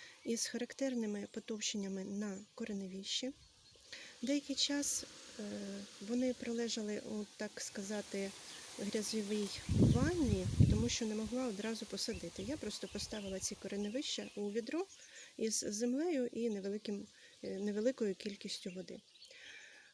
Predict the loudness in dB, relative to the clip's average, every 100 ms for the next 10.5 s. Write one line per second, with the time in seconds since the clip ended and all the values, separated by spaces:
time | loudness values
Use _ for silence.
0 | -10 -8 -4 -4 0 0 0 -2 0 0
1 | -2 -4 -4 -4 -4 -4 -4 -6 -4 -6
2 | -6 -8 -8 -6 -6 -6 -8 -8 -8 -4
3 | -4 -4 -4 -4 -4 -6 -8 -8 -8 -8
4 | -6 -8 -6 -6 -4 -6 -8 -12 -20 -20
5 | -20 -14 -10 -8 -6 -6 -6 -8 -8 -10
6 | -8 -4 0 0 0 -4 -6 -8 -8 -12
7 | -20 -20 -20 -20 -20 -20 -20 -10 -6 -6
8 | -6 -10 -16 -2 -2 0 -4 -4 -4 -8
9 | -10 -18 -20 -20 -20 -10 -4 -4 -4 -6
10 | -4 -2 -2 -4